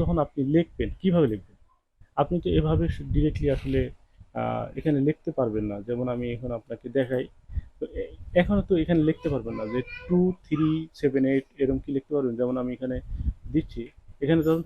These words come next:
টু পয়েন্ট থ্রি ফোর, টু পয়েন্ট থ্রি ফোর আপনি এখানে কীভাবে, থ্রি ফোর ফোর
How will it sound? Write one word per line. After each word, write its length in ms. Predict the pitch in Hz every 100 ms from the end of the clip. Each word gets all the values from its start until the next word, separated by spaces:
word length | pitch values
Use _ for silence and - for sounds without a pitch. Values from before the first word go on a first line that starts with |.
| - -
টু 80 | 175
পয়েন্ট 220 | 165 180 180 -
থ্রি 140 | - 165 -
ফোর, 140 | 107 - - _ _ _ _ _
টু 120 | - 190 202 -
পয়েন্ট 280 | 143 160 190 -
থ্রি 120 | - 185
ফোর 100 | - 156
আপনি 100 | 151 135
এখানে 160 | 127 -
কীভাবে, 300 | 123 110 107 - - - - - - - -
থ্রি 240 | 160 165 202 -
ফোর 240 | - 147 147 147 - -
ফোর 160 | 147